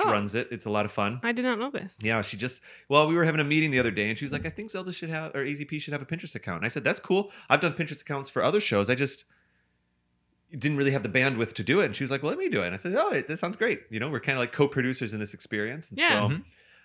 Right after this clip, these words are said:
Speaker 2: um, that's up there and running. It's kinda cool. She did a post to each of our episodes, and then she's broken up the groups into seasons, but then she's also just finding a lot of great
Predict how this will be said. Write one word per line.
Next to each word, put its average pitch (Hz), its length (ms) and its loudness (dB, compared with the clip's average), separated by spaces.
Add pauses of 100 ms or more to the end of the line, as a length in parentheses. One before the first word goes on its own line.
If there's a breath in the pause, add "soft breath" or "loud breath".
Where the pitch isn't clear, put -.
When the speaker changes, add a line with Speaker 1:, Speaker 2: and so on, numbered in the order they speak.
(280 soft breath)
Speaker 2:
um, 107 360 -2
that's 120 280 0
up 113 160 -2
there 104 140 0
and 95 100 -4
running. 101 300 -2
It's 98 120 -6
kinda 160 200 2
cool. - 280 0
She - 180 -4
did 110 160 0
a 107 180 2 (160)
post - 400 0
to 120 160 -6
each 131 120 0
of 147 60 -2
our 127 160 4
episodes, 92 520 -4
and 95 60 -6
then 87 60 -8
she's 87 220 -8
broken 104 320 -4
up 92 100 -8
the 92 80 -12
groups 107 260 -4
into 90 120 -6
seasons, 90 440 -2
but - 120 -10
then 101 120 -6
she's 90 160 -10
also 98 220 -4
just - 160 -10
finding 90 240 -8
a 87 40 -8
lot 90 160 -4
of 80 60 -10
great 87 260 -6